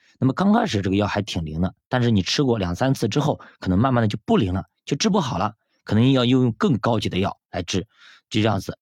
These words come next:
而且就是我们以前农村，那么打农药一样的，刚开始你放一个敌敌畏就好了，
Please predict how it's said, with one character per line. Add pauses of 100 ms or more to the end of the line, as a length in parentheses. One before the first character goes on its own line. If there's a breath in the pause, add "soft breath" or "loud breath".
而
且
就
是
我
们
以
前
农
村， (160)
那
么
打
农
药
一
样
的， (440 loud breath)
刚
开
始 (160)
你
放
一
个
敌
敌
畏
就
好
了，